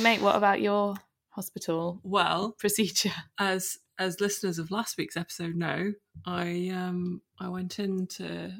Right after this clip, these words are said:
Speaker 2: hospital to have a general anaesthetic last, last week, last Monday,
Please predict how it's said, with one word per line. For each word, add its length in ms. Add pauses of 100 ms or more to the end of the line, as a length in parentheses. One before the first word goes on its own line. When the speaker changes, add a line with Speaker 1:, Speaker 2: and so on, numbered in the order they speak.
(220)
Speaker 2:
hospital 360
to 140
have 60
a 40
general 260
anaesthetic 460
last, 380
last 260
week, 140 (120)
last 200
Monday, 540